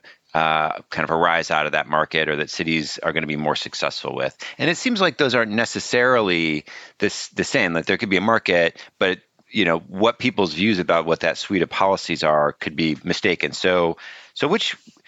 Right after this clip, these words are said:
so you, you're, you're arguing against the standard view. So which part of that view are you arguing against? Is it that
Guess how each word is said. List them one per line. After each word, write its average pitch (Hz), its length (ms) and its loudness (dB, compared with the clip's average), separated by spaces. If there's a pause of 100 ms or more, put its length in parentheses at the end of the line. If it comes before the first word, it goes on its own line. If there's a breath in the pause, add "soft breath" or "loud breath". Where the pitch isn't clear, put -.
so - 160 0
you, 120 180 2
you're, 170 480 2
you're 156 260 2
arguing 135 380 2
against 101 380 0
the 90 100 2
standard 90 580 0 (240)
view. 117 280 4
So 87 340 0 (400 loud breath)
which - 220 0
part 156 260 2
of 120 60 0
that 92 200 4
view 90 260 2
are 82 100 6
you 82 560 0
arguing 82 460 2
against? 73 240 -2
Is 82 100 -2
it 87 160 0
that 95 320 2